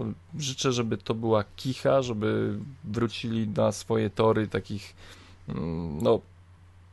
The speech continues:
nie cofamy się, tak? Pokazujemy nowe rozwiązania. Mm, nie odwracamy się w stronę konkurencji. Nie analizujemy zbytnio tego, że,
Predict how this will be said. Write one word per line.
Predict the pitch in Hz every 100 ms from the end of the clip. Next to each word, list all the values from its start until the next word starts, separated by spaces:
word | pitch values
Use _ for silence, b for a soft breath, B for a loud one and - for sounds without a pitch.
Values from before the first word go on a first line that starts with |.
| - - -
nie | 143
cofamy | 156 135 156 139 120
się, | -
tak? | 101 117 117 - - - -
Pokazujemy | 131 135 123 131 127 123
nowe | 123 120 113
rozwiązania. | 113 113 110 107 107 101 101 87 92 - - -
Mm, | - 110 110 107 110 110
nie | 120 127
odwracamy | 127 127 - 123
się | 110 120 113 107
w |
stronę | - - 117
konkurencji. | 113 113 - 110 107 -
Nie | 110 127
analizujemy | 131 127 127 131 139 131
zbytnio | 117 120 - 120
tego, | 120 120
że, | 117 117